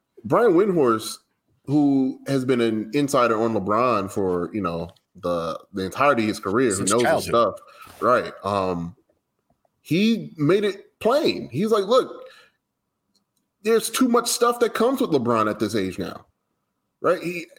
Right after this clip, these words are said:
Speaker 1: he expects so much, not basketball-wise, from an organization and so much control from an organization. How can you truly build something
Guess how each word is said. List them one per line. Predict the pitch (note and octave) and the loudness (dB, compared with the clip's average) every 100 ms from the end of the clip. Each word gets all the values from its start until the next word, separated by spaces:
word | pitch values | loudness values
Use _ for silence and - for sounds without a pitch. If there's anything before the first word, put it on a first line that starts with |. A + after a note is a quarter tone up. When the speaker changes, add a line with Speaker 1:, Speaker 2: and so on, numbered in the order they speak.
| - - - | -20 -20 -6
Speaker 1:
he | F#3+ A3+ G#3+ | 0 2 0
expects | - - G3+ F3+ - | -2 0 0 2 0
so | - G3 | 2 2
much, | F3 E3+ D3 - - - G#2 | 4 2 2 -2 -10 -12 -8
not | A#2 C#3+ G#3 - | 0 2 2 2
basketball-wise, | C#3 G#3+ G#3+ D3 C3+ A#2+ A#2 A#2+ A2+ A2+ | 2 2 0 0 2 4 2 2 2 -2
from | - D#3+ D#3 | -2 0 0
an | C#3+ | 2
organization | D#3+ D3 C#3 A#2 F3+ A3+ - A2 A2 | 0 2 0 0 0 0 -2 -2 -2
and | A#2+ | -2
so | F3+ | 0
much | F3+ E3+ | 0 -2
control | D3 A#2+ E3 G3 F3+ | -4 -4 0 0 0
from | C#3+ | -2
an | A2+ | 0
organization. | C#3 D3 C3 C#3+ A3+ C#3 C3 - - - | 0 0 0 0 0 -2 -4 -8 -20 -16
How | - - G#3+ A3+ | -4 2 2 2
can | - G3 | 0 0
you | F#3 | 0
truly | F3+ - G#3+ A#3 G#3 F3 | -2 -2 0 2 0 -2
build | C3 - F#3 B3 A#3 | -2 0 0 0 -2
something | - C3+ B2+ C3 C#3 | -2 -2 0 0 -2